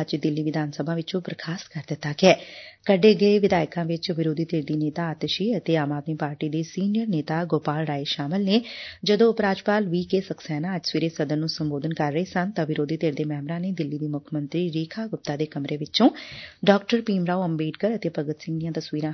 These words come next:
ਹਟਾਏ ਜਾਣ ਨੂੰ ਲੈ ਕੇ ਨਾਅਰੇਬਾਜ਼ੀ ਸ਼ੁਰੂ ਕਰ ਦਿੱਤੀ।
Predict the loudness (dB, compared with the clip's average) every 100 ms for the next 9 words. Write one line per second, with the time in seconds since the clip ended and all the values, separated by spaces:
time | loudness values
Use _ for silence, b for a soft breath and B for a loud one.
0 | -6 -6 -4 -2 -2 0 0 -2 0 0
1 | 2 4 4 2 0 -4 -2 -2 0 -2
2 | 0 6 6